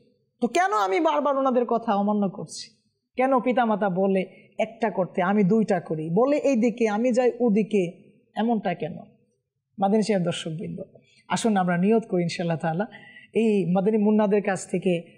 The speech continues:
নেওয়া মাদানী ফুলগুলোর উপর আমল করতে গিয়ে ইনশাআল্লাহ তাআলা আমরাও চেষ্টা করব যেন বাবা মার আদেশগুলোকে সঠিকভাবে মান্য করতে পারি, যেন বড় ভাই বোন যারা আছে তাদের আদেশগুলো মান্য করতে পারি। আজকাল এমন হয়ে যায় পরিবারে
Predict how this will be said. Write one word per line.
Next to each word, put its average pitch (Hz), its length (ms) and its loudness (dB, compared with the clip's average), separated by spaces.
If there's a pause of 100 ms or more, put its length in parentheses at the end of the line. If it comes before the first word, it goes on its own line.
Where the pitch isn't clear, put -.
(160)
নেওয়া 202 220 2
মাদানী 202 360 2
ফুলগুলোর 247 560 2
উপর 220 180 0
আমল 208 260 2
করতে 202 300 -2
গিয়ে 180 120 0
ইনশাআল্লাহ 185 340 -2
তাআলা 175 180 -2
আমরাও 196 280 2
চেষ্টা 190 340 -4
করব 170 280 -2
যেন 175 160 -2 (480)
বাবা 170 460 0
মার 175 280 0 (340)
আদেশগুলোকে 196 1080 0
সঠিকভাবে 202 560 0
মান্য 170 300 0
করতে - 280 -12
পারি, 165 260 -10
যেন 262 180 0 (340)
বড় 254 280 4
ভাই 214 380 0
বোন 240 180 2
যারা 196 260 2
আছে 170 240 -6 (300)
তাদের 180 260 0
আদেশগুলো 190 500 2
মান্য 170 280 -2
করতে - 340 -12
পারি। 156 180 -12
আজকাল 180 300 -4
এমন 190 220 0
হয়ে 180 260 0
যায় 165 220 -2
পরিবারে 170 520 -2